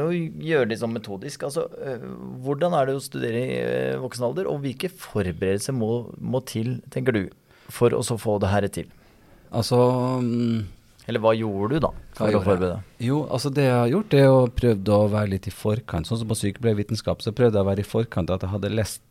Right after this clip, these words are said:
Speaker 2: eh, mest mulig, i hvert fall skumma gjennom, eh, relevant litteratur før jeg skulle på forelesning, sånn at jeg fikk det som en, sånn en déjà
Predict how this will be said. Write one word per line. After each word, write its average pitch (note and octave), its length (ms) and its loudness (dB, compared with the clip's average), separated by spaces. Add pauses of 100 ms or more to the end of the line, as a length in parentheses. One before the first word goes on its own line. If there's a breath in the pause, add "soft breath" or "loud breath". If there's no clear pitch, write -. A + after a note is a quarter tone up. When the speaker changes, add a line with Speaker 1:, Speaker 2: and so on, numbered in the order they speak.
Speaker 2:
eh, F#2 560 0
mest G2+ 340 -2
mulig, F#2 380 0 (100)
i - 600 -20
hvert G#2 160 -2
fall A2+ 200 4 (440 soft breath)
skumma B2+ 480 4
gjennom, G2 760 0 (420)
eh, G2+ 220 0
relevant G#2 480 0
litteratur A#2+ 580 -2
før A2 340 2
jeg E2+ 80 -2
skulle E2+ 240 -6
på F#2 120 -8
forelesning, F2+ 480 -2
sånn F2+ 160 -4
at - 80 -10
jeg F#2 160 -2
fikk - 160 -8
det - 160 -8
som F#2 100 0
en, F#2 140 2 (560)
sånn F#2 240 -4
en F2 100 -2
déjà F#2 240 -2